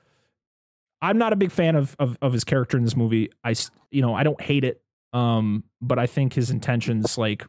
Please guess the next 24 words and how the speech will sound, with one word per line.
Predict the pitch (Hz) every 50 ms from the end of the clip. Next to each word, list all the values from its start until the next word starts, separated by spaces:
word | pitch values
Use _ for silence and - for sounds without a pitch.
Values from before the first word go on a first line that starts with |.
| _ _ -
after | 135 131 113 - - 117 110
everything | 107 107 110 - 110
happens, | 104 117 104 101 90 123 107 110 104
is | 113 -
kind | - - 110 98 90
of | 98 - _ _ -
ridiculous. | 120 113 98 - 104 - 104 90 92 98 - - -
But | - 131 - - 113 101 90 - - _ _ _ _ _ _ -
these | 135 135 120 110
movies | 113 113 110 110 110 107 -
are | 110 107 98
all | 104 104
kind | - - 101 104
of | 98
ridiculous | 101 101 104 101 - 107 98 110 - -
in | 110 104
their | 107 104 110
own | 110 113 113
ways. | 110 110 113 - - - _ _ _ _ _ _ _ _ _ _ _ -
Um, | 135 131 131 131 127 123 120 120 120 117 110 107 - - _ _ _ _
but | - 127
yeah, | 123 113
we | 113 127
meet, | 139 160 170 165 160 151